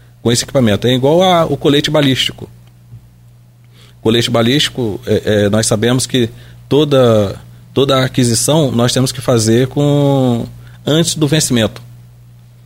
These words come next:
Na gestão passada, venceu o colete balístico, é, não por culpa do ge-, do, do comandante da guarda, mas sim pela gestão,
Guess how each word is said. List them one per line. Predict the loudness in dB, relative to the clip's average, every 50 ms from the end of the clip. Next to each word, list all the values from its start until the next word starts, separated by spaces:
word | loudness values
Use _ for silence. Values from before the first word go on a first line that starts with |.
| -20 -20 -20 -20 -20 -16 -6
Na | -2 0 2 2 2
gestão | 2 0 0 0 -2 0
passada, | 0 -2 -2 0 0 0 2 2 2
venceu | 2 2 0 0 0 -2 -2
o |
colete | 0 0 0 0 0 0 0
balístico, | 0 0 2 2 0 0 0 -2 -4 -6 -8 -16 -20 -20 -20 -20 -20 -20 -20 -20 -20 -20 -8 -4
é, | -2 0 2 2 2 0
não | 0 0 0 0 0
por | 0 -2 -6 -6
culpa | -2 -4 -4 -2 0 -2
do | 0 2 0 2
ge-, | 2 0 0
do, | -2 -2 -2 -2
do | -2 0 -2 -2
comandante | 0 0 0 2 2 2 2 0 0 0
da | 0 0 0
guarda, | 0 0 0 0 0 0 0
mas | 0 2 0 0 -2 -2
sim | -6 -8 -4 -2 -2 -2
pela | 0 0 2 2 2
gestão, | 2 2 0 -2 0 0 0 0 0